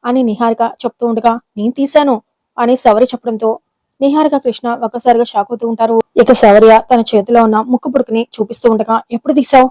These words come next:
అని నిహారిక అడుగుతూ ఉండగా, "ఇంతకు ముందే నీకు దీని మీద చాలా ఆశ ఉందని నాకు అర్థమైంది, అందుకే ఒక రోజున దీనికోసం నన్ను పూజ గదిలో కూడా పంపించావు కదా, అందుకే ఎవరికి కనిపించకుండా కొట్టేశాను" అని శౌర్య చెప్తూ ఉండగా,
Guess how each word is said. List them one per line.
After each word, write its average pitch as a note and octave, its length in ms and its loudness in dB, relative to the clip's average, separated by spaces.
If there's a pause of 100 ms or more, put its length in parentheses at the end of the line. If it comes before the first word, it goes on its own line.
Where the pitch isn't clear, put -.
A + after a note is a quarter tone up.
(160)
అని D4 200 8
నిహారిక G#3+ 400 4
అడుగుతూ G#3+ 320 4
ఉండగా, A3 240 2 (360)
"ఇంతకు A#3 300 4
ముందే B3+ 240 6 (300)
నీకు A#3 240 -2
దీని B3+ 220 0
మీద A3 180 -2
చాలా A#3 320 -4
ఆశ A3+ 260 -2
ఉందని B3 340 0
నాకు C#4 280 -2 (120)
అర్థమైంది, C#4 460 0 (160)
అందుకే A3+ 260 6 (140)
ఒక A#3+ 120 2
రోజున A3+ 340 4 (140)
దీనికోసం A3+ 480 2 (120)
నన్ను B3+ 180 2
పూజ G#3+ 280 2
గదిలో B3+ 260 4
కూడా A3 240 0
పంపించావు C#4 500 2
కదా, A3+ 160 4 (280)
అందుకే A#3+ 260 6 (180)
ఎవరికి A3+ 300 2
కనిపించకుండా A3+ 500 0 (160)
కొట్టేశాను" C4 520 2 (320)
అని A#3 180 2
శౌర్య A3+ 360 4
చెప్తూ - 220 -8
ఉండగా, A3+ 240 2